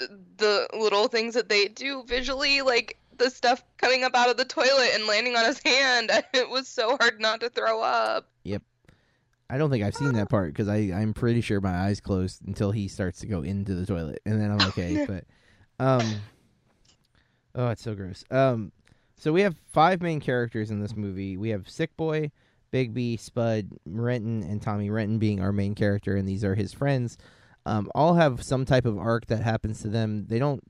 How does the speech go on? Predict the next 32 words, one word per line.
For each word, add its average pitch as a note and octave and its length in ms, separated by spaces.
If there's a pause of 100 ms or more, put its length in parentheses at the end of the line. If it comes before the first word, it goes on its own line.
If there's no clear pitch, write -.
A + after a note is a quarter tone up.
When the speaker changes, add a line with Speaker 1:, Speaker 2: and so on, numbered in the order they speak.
Speaker 2:
necessarily G2+ 680
change, G#2+ 520 (400)
but A2+ 220
the G#2 120
story A2 400
that G2+ 120
they F2+ 160
go G2 200
through, F#2+ 440
um, F#2+ 380 (520)
Sick - 300
Boy's B2+ 360 (140)
maybe, C#3 640 (1120)
there's C3+ 240
an A2 300 (120)
element B2+ 380
of A2 80
Sick A#2+ 180
Boy's G#2+ 200
that's G2 200
probably A2 260
the G2 80
most G#2+ 360
tragic G2 500
in G2 100
the F#2+ 80
film. G2+ 460 (420)
Tommy's C3+ 440
story A2 440
is - 220
horribly A2+ 500
tragic. G2 560